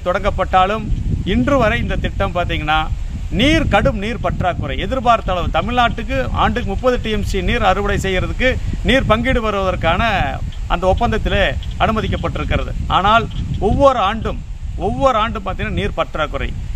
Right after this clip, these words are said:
இதுவரை கேரளாவுக்கே நாம் உறுதியளிக்கப்பட்ட நீர்ல ஐந்து வருஷம் மட்டும்தான் அவங்களுக்கு நம்ம வந்து ஒப்பந்தத்தின் அடிப்படையில தண்ணீரை கொடுக்க முடிஞ்சிருக்குது. அந்த அளவுக்கு நீர் பற்றாக்குறை உள்ள திட்டம். ஆண்டுக்கு எட்டு டி எம் சி நீர்,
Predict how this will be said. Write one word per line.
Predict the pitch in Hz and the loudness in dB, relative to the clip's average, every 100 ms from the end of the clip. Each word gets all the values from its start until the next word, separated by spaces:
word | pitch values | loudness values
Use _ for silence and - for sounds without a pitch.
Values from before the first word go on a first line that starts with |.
| - | -4
இதுவரை | 175 226 226 254 269 - | -2 2 4 4 2 2
கேரளாவுக்கே | 208 269 262 262 254 220 269 | 4 6 6 6 4 0 0
நாம் | 247 233 202 | 2 2 0
உறுதியளிக்கப்பட்ட | 214 233 220 214 208 202 190 | -2 -2 -2 -4 -4 -4 -2
நீர்ல | 196 196 | -2 0
ஐந்து | 233 165 196 254 254 | 0 2 0 0 -2
வருஷம் | 226 226 233 | -2 -4 -4
மட்டும்தான் | 208 196 - 170 269 269 - - | -4 -2 -2 2 2 2 -6 -4
அவங்களுக்கு | 175 202 202 185 | 0 0 0 -4
நம்ம | 180 170 | -4 -4
வந்து | 180 196 | -4 -2
ஒப்பந்தத்தின் | 170 196 196 185 | -2 -2 -4 -2
அடிப்படையில | 175 156 165 170 208 190 | -2 -2 -2 -2 -2 0
தண்ணீரை | 165 190 196 185 | 0 0 -2 -2
கொடுக்க | 190 196 | -4 -4
முடிஞ்சிருக்குது. | 165 151 147 - 107 - - - | -4 -4 -8 -10 -10 -12 -14 -10
அந்த | - 196 220 | -4 -2 0
அளவுக்கு | 254 208 | 0 0
நீர் | 202 220 | -4 -4
பற்றாக்குறை | 196 160 185 165 151 | -4 -4 -4 -4 -6
உள்ள | 147 | -6
திட்டம். | 143 - 120 - - - | -8 -8 -6 -8 -10 -6
ஆண்டுக்கு | - 202 262 262 247 226 | 2 2 4 0 -2 -2
எட்டு | 233 - 311 240 | -2 -2 -4 -2
டி | 269 | -2
எம் | 254 202 | -2 -2
சி | 214 | -4
நீர், | 185 233 160 | -2 -2 -2